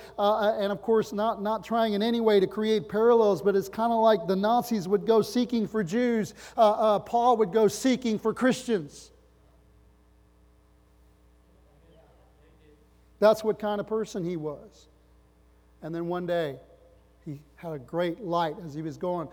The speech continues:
to another city. He'd already done this damage in Jerusalem, and he wanted to go to another city to do more damage, to inflict more,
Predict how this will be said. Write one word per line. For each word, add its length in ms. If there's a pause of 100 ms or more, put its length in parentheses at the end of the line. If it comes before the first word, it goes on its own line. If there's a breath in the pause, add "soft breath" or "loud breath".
(140 loud breath)
to 120
another 260
city. 400
He'd 160
already 240
done 200
this 120
damage 420
in 100
Jerusalem, 480
and 100
he 80
wanted 220
to 40
go 160
to 80
another 280
city 260
to 80
do 160
more 260
damage, 480
to 100
inflict 360
more, 300